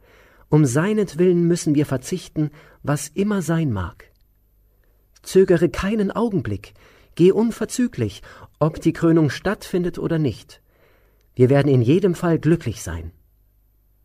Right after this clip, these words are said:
Mutter Kaikeyi hat ungewöhnliche Zuneigung zu uns. Alles, was sie uns zu tun heißt,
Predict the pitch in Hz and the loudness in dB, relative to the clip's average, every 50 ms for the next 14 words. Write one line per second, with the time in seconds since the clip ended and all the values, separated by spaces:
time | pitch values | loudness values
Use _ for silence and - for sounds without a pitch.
0 | _ _ _ _ _ _ _ _ _ _ _ _ _ _ _ _ _ _ _ _ | _ _ _ _ _ _ _ _ _ _ _ _ _ _ _ _ _ _ _ _
1 | _ - 123 131 131 - 127 120 123 - 131 165 185 185 - 127 120 117 120 110 | _ -2 0 0 0 2 0 -2 0 0 -2 -2 -4 -4 -4 -2 0 0 0 0
2 | 113 139 - - - 170 185 185 165 165 156 147 165 165 165 160 156 - 156 - | -2 -4 -6 -4 -4 -2 -2 -2 0 -2 0 0 0 2 2 0 0 -2 -6 -6
3 | - - 208 220 202 165 139 123 117 113 110 - - 113 104 - 98 90 - - | -6 -6 -4 -4 -2 -2 -2 0 0 0 -2 -2 -4 -6 -6 -6 -6 -8 -8 -10
4 | - - _ _ _ _ _ _ _ _ _ _ _ _ _ _ _ _ _ _ | -14 -18 _ _ _ _ _ _ _ _ _ _ _ _ _ _ _ _ _ _
5 | _ _ _ _ - 123 147 180 202 202 180 - - - 156 156 - - 156 139 | _ _ _ _ -6 -4 -4 -2 -4 -6 -8 -8 -6 -4 -4 -4 -4 -4 -6 -4
6 | - 147 - - - 131 123 - 180 190 180 131 95 101 92 82 - - - | -4 -6 -6 -6 -6 -6 -6 -2 -2 0 0 0 0 -2 -4 -6 -10 -14 -20